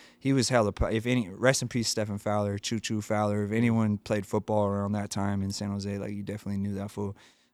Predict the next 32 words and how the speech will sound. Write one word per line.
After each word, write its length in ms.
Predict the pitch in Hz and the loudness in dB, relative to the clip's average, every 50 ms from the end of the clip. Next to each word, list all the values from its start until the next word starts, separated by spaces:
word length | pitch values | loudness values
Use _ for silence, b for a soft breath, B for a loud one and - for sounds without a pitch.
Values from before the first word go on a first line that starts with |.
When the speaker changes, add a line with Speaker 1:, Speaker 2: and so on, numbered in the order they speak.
| b - | b -8
Speaker 1:
Uh, 260 | 101 104 98 95 95 | -6 -4 -2 -2 -4
he 200 | 98 101 104 104 | -4 -2 -2 -2
was, 220 | 101 98 95 98 | -2 -2 -4 -6
he 100 | - 104 | -6 -6
was 180 | 104 98 90 85 | -6 -6 -6 -4
raw. 380 | - 101 104 104 101 95 101 107 _ - 117 | 0 2 4 4 2 2 -2 -8 _ -12 -10
Speaker 2:
Mm. 320 | 107 107 104 92 - - - | -10 -8 -10 -10 -10 -4 0
Speaker 1:
Um, 460 | 110 104 101 98 95 92 98 - - - | 2 2 2 2 2 0 -2 -6 -8 -8
little, 360 | 113 113 120 120 113 107 101 - | -2 0 2 4 4 4 2 -2
little 260 | - 127 139 135 127 113 | -4 0 4 4 4 6
white 200 | 117 123 127 107 | 6 4 4 4
boy 140 | 127 123 | 4 2
running 300 | 113 110 117 117 117 113 | 4 4 4 4 4 4
back 340 | 104 104 107 98 87 - - | 2 2 0 -2 -4 -6 -6
that 100 | 110 107 98 | -4 -4 -2
Speaker 2:
Yeah. 60 | 98 | -2
Speaker 1:
was, 120 | 104 101 | -2 -2
like, 220 | 110 98 98 98 - | -2 -4 -6 -8 -10
the 80 | - | -6
sickest. 540 | - - 127 117 104 - 98 98 95 98 - | -4 0 2 2 2 2 -2 -8 -8 -8 -8
Speaker 2:
Yeah, 140 | 117 113 113 | -8 -8 -8
yeah. 220 | 113 113 107 101 104 - - | -8 -8 -10 -12 -14 -14 -8
Speaker 1:
Little, 320 | 110 110 107 104 101 98 - - | -2 0 2 2 2 0 -2 -4
uh, 260 | - 107 101 95 95 95 | -2 -2 0 0 0 -2
McCaffrey. 640 | 92 - 104 - - 139 127 117 - 107 98 95 - _ - _ | -4 -6 -4 4 6 6 6 6 4 -2 -4 -4 -4 _ -16 _
Speaker 2:
Yeah, 300 | - 120 123 127 127 127 | -4 -2 -2 0 0 0
little 100 | 123 131 | -2 0
Speaker 1:
Like 200 | 127 110 104 - | 0 -2 -2 4
that. 260 | - 131 127 110 101 - | 6 6 6 6 6 2
Speaker 2:
McCaffrey. 100 | 131 117 | 0 2
Speaker 1:
Yeah, 60 | 117 | 2
yeah, 180 | 113 107 110 | 4 4 6